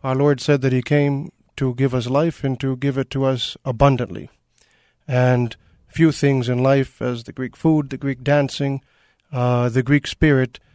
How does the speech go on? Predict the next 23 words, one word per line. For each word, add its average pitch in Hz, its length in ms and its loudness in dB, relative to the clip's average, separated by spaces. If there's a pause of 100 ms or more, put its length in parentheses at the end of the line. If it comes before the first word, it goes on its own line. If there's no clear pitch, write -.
(220)
uh, 127 160 -4
portray 135 560 2
a - 40 0
life 131 500 0 (140)
living, 127 500 -2
lived 135 280 0
in 127 100 0
abundance, 123 640 0 (400)
meaning 135 280 2
with 117 160 0
great 135 260 2
joy 127 400 0
and, 123 400 -4
uh, 120 240 -4
emphasis, 143 720 -4
of 127 120 -14
course, 123 200 -4
always 127 340 -2
thanking 127 380 -4
our 120 120 -2
Lord, 151 300 0 (440)
but 139 120 2
also, 135 600 0